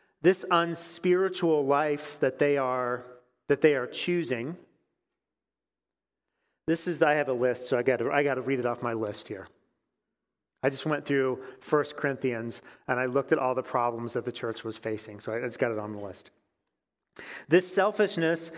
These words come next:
is wreaking havoc internally. It's why they proudly boast about the man who's sleeping with his stepmother.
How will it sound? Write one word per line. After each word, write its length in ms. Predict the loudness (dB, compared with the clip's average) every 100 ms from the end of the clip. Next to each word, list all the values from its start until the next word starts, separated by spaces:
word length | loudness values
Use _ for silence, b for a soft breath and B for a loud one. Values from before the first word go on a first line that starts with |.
| B
is 200 | 2 4
wreaking 400 | 2 0 2 -2
havoc 420 | 0 0 2 0 -2
internally. 600 | 0 2 2 2 -2 -4 B B
It's 200 | 4 6
why 220 | 4 4
they 160 | 4 0
proudly 580 | 4 6 6 4 0 4
boast 380 | 6 6 4 4
about 240 | 6 4
the 80 | 0
man 520 | 0 0 -2 -6 0
who's 180 | 2 2
sleeping 380 | 2 2 2 0
with 180 | 0 2
his 400 | 2 2 0 -4
stepmother. 680 | -2 2 2 0 -4 -4